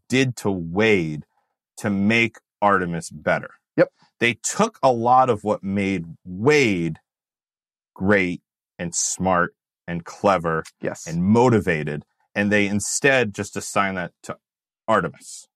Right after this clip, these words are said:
Speaker 2: Yep.
Speaker 1: So instead of having Wade just be this great character that he is from the book and having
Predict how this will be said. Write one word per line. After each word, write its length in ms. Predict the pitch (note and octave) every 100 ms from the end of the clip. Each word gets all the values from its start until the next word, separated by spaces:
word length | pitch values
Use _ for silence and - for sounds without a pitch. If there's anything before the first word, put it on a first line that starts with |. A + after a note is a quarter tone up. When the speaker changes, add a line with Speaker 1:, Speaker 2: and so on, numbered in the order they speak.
| -
Speaker 2:
Yep. 100 | A3+ - _ _
Speaker 1:
So 600 | - - D3 C3 B2 - _ _ _ _ _ _ _ _ _
instead 420 | C#3 C3+ - E3+
of 120 | E3+ D3+
having 340 | C#3 B2 A2
Wade 240 | B2+ B2+
just 160 | G#2 F#2+
be 100 | G#2
this 160 | F#2+ E2+
great 220 | G2 -
character 380 | A2+ G#2 F#2+ F#2+
that 180 | F2+ F2
he 100 | F#2
is 240 | F#2 F2 - -
from 180 | F2+
the 40 | E2+
book 320 | A#2+ G#2 -
and 100 | F#2
having 340 | F2+ F2+ E2+